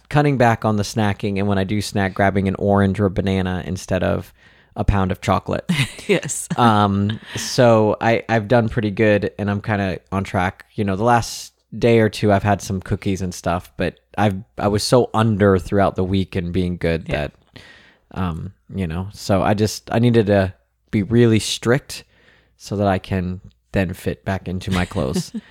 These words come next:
Speaker 1: Um, you know, and I, and
Speaker 2: Good
Speaker 1: you know,
Speaker 2: job.
Speaker 1: success too, like, talking about, like, supporting each other, the kids even, uh, you know, uh, there was some, there was something left. I go,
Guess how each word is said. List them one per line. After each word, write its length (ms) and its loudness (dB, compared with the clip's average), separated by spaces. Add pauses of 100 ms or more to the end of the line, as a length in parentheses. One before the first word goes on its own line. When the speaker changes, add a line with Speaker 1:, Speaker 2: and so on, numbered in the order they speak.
(460)
Speaker 1:
Um, 440 0 (400)
you 120 0
know, 200 0
and 280 2
I, 220 0
and 140 2
Speaker 2:
Good 180 -2
Speaker 1:
you 80 2
know, 380 2
Speaker 2:
job. 80 -12
Speaker 1:
success 480 -2
too, 500 2
like, 220 0
talking 340 0
about, 220 2
like, 120 -4
supporting 500 0
each 180 -2
other, 360 2 (300)
the 120 2
kids 460 0
even, 600 0 (120)
uh, 440 0
you 120 0
know, 400 0 (1120)
uh, 180 2
there 160 2
was 140 2
some, 500 -2 (520)
there 100 -6
was 100 -2
something 220 -2
left. 220 0
I 60 0
go, 120 2